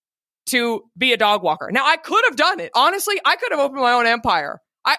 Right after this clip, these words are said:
because I was so good at it and everybody loved me and, like, it was wonderful work. I mean, I was outside all day with animals. It was incredible. But I just said, "I did not move here to do this," and I had to step away. And then I had bills. So I went to eyelash school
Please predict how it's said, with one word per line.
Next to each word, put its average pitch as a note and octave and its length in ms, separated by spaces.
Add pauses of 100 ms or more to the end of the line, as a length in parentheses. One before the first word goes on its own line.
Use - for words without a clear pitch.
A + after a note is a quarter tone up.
(100)
because D#4 240
I D4+ 140
was F4+ 200
so D4 220
good C#4+ 200
at C4 160
it G#3+ 40
and G3+ 100
everybody B3 300
loved A#3 400
me G#3 160
and, F#3 80
like, F#3 160
it A#3 80
was A#3+ 260
wonderful D#4+ 600
work. A#3 320
I G3+ 60
mean, G#3 120
I A#3+ 60
was B3+ 140
outside A#3 520
all A#3+ 140
day A#3+ 140
with E3+ 200
animals. G#3+ 340
It C4+ 60
was - 140
incredible. G3+ 680 (560)
But G#3 100
I A3 100
just A3+ 180
said, G3+ 160
"I F3+ 100
did F3+ 160
not E3+ 160
move D#3 160
here E3 120
to D3 80
do D3+ 120
this," D3 220
and D#3+ 100
I D#3 60
had D#3+ 220
to D#3+ 60
step D3 240
away. C#3 400
And D3+ 140
then E3 80
I F3+ 80
had F3+ 220
bills. F3+ 400
So D#3 340
I E3 160
went F#3 200
to E3+ 80
eyelash D#3+ 420
school C3 420